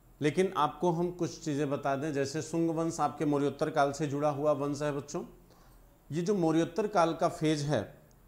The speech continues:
मौर्योत्तर काल का जो ड्यूरेशन है, यहाँ पर कला और संस्कृति यानी सामाजिक क्षेत्र और आपका जो सांस्कृतिक क्षेत्र है और कला, इन तीन सेक्टर से ज़्यादा क्वेश्चन पुट अप किए जाते हैं। तो आज की क्लास में हम शुंग वंश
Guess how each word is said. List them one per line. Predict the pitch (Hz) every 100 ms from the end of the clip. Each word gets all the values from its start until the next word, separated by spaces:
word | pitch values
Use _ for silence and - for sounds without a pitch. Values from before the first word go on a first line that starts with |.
| - - - -
मौर्योत्तर | 156 160 160 - 196
काल | 175 156 165
का | 175
जो | 160 170 175 175 -
ड्यूरेशन | 143 147 151 147 165
है, | 143 120 131
यहाँ | 160 180 202
पर | 220 208 -
कला | 156 190 196
और | 190
संस्कृति | - 160 156 151 131 139 98 - -
यानी | 143 160 180
सामाजिक | - 156 147 143 175 180 - - - - - - - - - - - _ - -
क्षेत्र | - 190 190 113 - -
और | 156
आपका | 165 160 175
जो | 170
सांस्कृतिक | 170 156 151 170 185 196
क्षेत्र | - 156 156 151
है | 123 - -
और | 151 151
कला, | 151 104 -
इन | 165 170
तीन | 196 220
सेक्टर | 214 190 - 175
से | 190
ज़्यादा | 151 139 156
क्वेश्चन | 160 147 156 147
पुट | 143
अप | 131 143
किए | 135
जाते | 123 107
हैं। | 120 107 123 - - - -
तो | 190
आज | 160 175 202 190
की | - 190
क्लास | 185 156 156 175
में | 180
हम | 175
शुंग | 180 180 175
वंश | 170 165 170